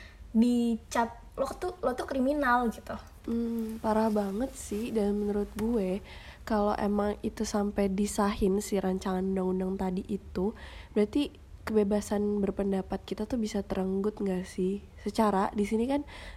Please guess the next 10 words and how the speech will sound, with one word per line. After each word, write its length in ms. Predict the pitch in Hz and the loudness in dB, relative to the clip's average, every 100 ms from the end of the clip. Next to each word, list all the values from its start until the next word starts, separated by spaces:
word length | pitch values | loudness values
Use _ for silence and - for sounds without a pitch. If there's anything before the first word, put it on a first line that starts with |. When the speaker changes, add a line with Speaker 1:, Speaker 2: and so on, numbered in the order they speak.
| - - | -4 2
Speaker 2:
bener-bener 320 | 226 214 214 | 4 4 2
nggak 220 | 202 196 | 2 2
ada 80 | 196 | 2
batasan 640 | 190 190 - 196 - 202 - | 2 0 0 -2 0 -2 0
apa 400 | 196 190 - 214 | 0 0 2 4
yang 160 | 202 190 | 4 2
bisa 400 | 190 190 196 190 | 0 0 0 0
disebut 480 | 185 196 190 190 - | 0 -2 -2 -2 -2
sebagai 720 | 196 185 180 185 180 175 175 - | -2 0 0 0 0 0 -2 -2
kritik 400 | 233 247 - | 0 0 -2